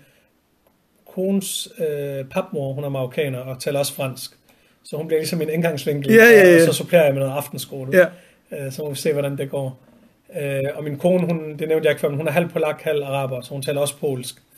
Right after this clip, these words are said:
Speaker 1: Så det har hun også med i bagagen. Øh, det kan jeg så ikke bruge til så meget.
Speaker 2: Nej, nej. Det gør, at børnene kan bruge det.
Speaker 1: Ja, ja.
Speaker 2: Har de lært nogle ord?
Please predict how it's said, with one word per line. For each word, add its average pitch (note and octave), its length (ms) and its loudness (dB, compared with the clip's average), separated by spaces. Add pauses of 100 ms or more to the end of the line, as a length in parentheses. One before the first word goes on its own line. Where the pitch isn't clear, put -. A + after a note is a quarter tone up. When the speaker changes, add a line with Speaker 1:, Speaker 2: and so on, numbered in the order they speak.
(300)
Speaker 1:
Så - 120 -18
det C#3+ 80 -8
har C#3 120 -6
hun C#3 120 -8
også C3+ 220 -8
med C#3 80 -8
i C3 40 -8
bagagen. C3 560 -12 (640)
Øh, C#3 60 -6 (680)
det C3+ 100 -20
kan C3 120 -10
jeg C3 120 -6
så C3 60 -8
ikke B2 140 -8
bruge C#3 120 -6
til C3 140 -12
så C3+ 80 -14
meget. B2 220 -12
Speaker 2:
Nej, G3 200 8 (340)
nej. F3+ 100 2
Det G#3+ 180 6
gør, C#4 100 10
at G3+ 100 6
børnene A#3+ 300 8
kan G#3 100 4
bruge F3+ 200 10
det. E3+ 60 10
Speaker 1:
Ja, D#3+ 180 8
ja. C#3+ 60 2
Speaker 2:
Har C#3 100 6
de G#3 60 6
lært A3 180 6
nogle A3 200 6
ord? G#3 140 4